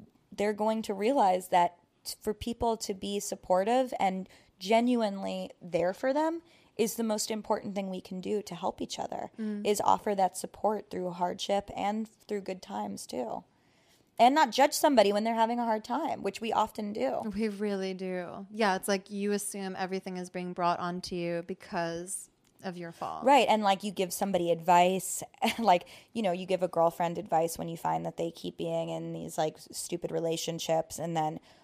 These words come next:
Speaker 1: lo and behold, they get hurt again, and the instinct is to be like, "I told you so."
Speaker 2: <laughs> Yeah.
Speaker 1: Like, ooh, how unhelpful is that?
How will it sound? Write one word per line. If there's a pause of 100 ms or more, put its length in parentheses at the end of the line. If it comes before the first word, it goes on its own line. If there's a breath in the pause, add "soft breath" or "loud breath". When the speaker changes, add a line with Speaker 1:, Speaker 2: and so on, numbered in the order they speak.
(120 soft breath)
Speaker 1:
lo
and
behold,
they
get
hurt
again,
and
the
instinct
is
to
be
like,
"I
told
you
so."
Speaker 2:
<laughs>
Yeah. (140)
Speaker 1:
Like, (380 loud breath)
ooh, (160 loud breath)
how
unhelpful
is
that?